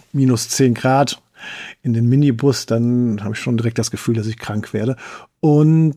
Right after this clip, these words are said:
darüber hinaus, man sieht halt nicht so viel, ne? Also wenn du mit dem Fahrrad fährst oder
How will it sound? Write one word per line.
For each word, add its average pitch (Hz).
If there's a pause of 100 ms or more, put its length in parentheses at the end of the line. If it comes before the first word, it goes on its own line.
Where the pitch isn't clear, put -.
darüber 127
hinaus, 127 (200)
man 123
sieht 160
halt 147
nicht 117
so 104
viel, 101
ne? 143
Also 131
wenn 135
du 139
mit 123
dem 117
Fahrrad 160
fährst 143
oder 113